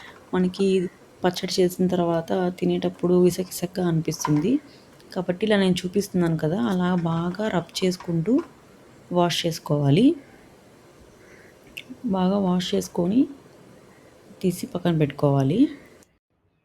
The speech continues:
చూసారు కదా, ఇలాగ బాగా వాష్ చేసుకొని తీసి పక్కన పెట్టుకోవాలి. ప్యాన్‌లోకి కొద్దిగా ఆయిల్‌ని వేసుకొని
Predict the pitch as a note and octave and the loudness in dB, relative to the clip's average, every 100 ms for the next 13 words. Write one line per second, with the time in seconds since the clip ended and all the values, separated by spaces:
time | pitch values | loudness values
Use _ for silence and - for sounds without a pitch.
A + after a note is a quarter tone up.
0 | _ _ _ _ _ - G3 F#3+ G3 - | _ _ _ _ _ -10 -8 -4 -6 -4
1 | F3 A3 F4+ G4 - G3+ G3 F#3+ G3+ F3+ | -4 -2 -4 -6 -10 -6 -4 -4 -4 -4
2 | F3 F#3 G#3 F3 F3 - F3+ F3 F3 E3+ | -4 -6 -6 -6 -8 -6 -8 -6 -8 -4
3 | B3 G4 _ _ _ _ _ _ - E3+ | -4 -6 _ _ _ _ _ _ -8 -6
4 | E3+ B3 F3+ F#3 F3+ E3+ E3 D#3+ D3+ D3+ | -4 -6 -6 -2 -2 -2 -2 -2 -2 -2
5 | F#3 C4 A#3 - _ _ _ _ _ _ | -4 -2 -4 -6 _ _ _ _ _ _
6 | _ _ _ - F#3 G#3 A3 C#4+ C#4+ F3+ | _ _ _ -4 -2 -2 -2 -2 -2 -2
7 | F3 A#3 - F3+ F#3+ F#3+ F3+ E3+ - F#3+ | 0 0 2 2 2 -2 -2 -4 -4 -6